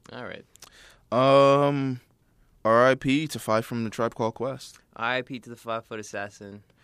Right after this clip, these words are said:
Speaker 2: Um, I was listening to a lot of Tribe Called Quest this week 'cause
Speaker 1: You on
Speaker 2: appar-
Speaker 1: point, Jamil?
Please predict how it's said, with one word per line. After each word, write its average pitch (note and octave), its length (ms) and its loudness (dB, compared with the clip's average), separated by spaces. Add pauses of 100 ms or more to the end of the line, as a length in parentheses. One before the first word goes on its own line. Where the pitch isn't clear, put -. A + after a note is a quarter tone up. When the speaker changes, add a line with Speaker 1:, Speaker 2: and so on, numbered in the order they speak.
(280)
Speaker 2:
Um, E2+ 680 -4
I F#2+ 80 -4
was G#2+ 140 -4
listening A2 240 -8
to G#2 60 -6
a - 20 -6
lot G2 180 -2
of F#2+ 60 -10
Tribe F#2+ 240 -6
Called F2 200 -8
Quest G2+ 300 -8
this - 160 -16
week E2+ 160 -12
'cause A2+ 80 -14
Speaker 1:
You A#2 80 -8
on A2+ 120 -8
Speaker 2:
appar- - 80 -10
Speaker 1:
point, B2+ 240 -12
Jamil? C3 300 -14